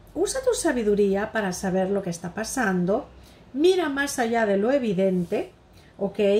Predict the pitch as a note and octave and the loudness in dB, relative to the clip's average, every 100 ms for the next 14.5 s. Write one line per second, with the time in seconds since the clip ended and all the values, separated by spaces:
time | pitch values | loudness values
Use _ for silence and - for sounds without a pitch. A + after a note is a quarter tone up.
0 | B3 B3 C#4+ C#4 C#4 D4 E4+ E4+ E4 D4+ | 0 -4 -4 -4 -4 -2 -2 -4 -6 -6
1 | - D#4+ E4+ F#4 G4+ G#4 G#4 G#4 G4+ F#4+ | -6 2 4 4 2 2 0 0 0 0
2 | F4+ F4 E4+ C#4+ C4+ B3+ A3 G3 G3 - | -2 -4 -4 -2 -2 -2 -2 -2 -4 -8
3 | - A#3 C#4+ D4+ D4+ D4+ D#4+ D#4+ - - | -10 -4 -2 0 2 2 0 -2 -16 -14
4 | A#3+ B3 C4+ D#4+ D4+ - - F#3+ F3 - | -8 -2 2 2 0 -6 -6 -6 -6 -10
5 | - - - - - - - B3+ C#4+ C#4+ | -20 -20 -20 -20 -20 -20 -6 0 2 2
6 | D4 C4+ - - G#3+ - B3 B3 F#4+ - | 0 -2 -6 -6 -6 -4 0 2 0 0
7 | G4 D#4 F4+ D#4 - C#4+ C#4+ D4 D4 - | -2 -2 -4 -6 -4 -2 0 -2 -4 -4
8 | B3+ G#3 A3 - - - - - - - | -2 -2 -6 -14 -20 -20 -20 -20 -20 -20
9 | - - C#4+ C4 C4 C#4+ C#4 C4+ A3+ A3+ | -20 -4 -2 0 -2 -4 -4 -2 -2 0
10 | B3+ D4+ D#4+ C#4 A#3 G#3 G3 - G3 F3 | 2 2 0 -2 -4 -4 -8 -4 -2 -2
11 | B3 - - - - A3 - G#3 G3+ F#3+ | -4 -6 -16 -12 -4 -4 -4 -4 -2 2
12 | G3 G#3 G#3 - - F#3 G3 G3+ - - | 4 2 -2 -8 -16 -6 -4 -2 -6 -14
13 | - G3+ G#3+ E4 G#4+ A#4 - - - G3+ | -12 -8 -6 -6 -6 -6 -4 -6 -4 -2
14 | F#3+ F#3 F3 F#3+ D#4+ | -2 -4 -2 0 -2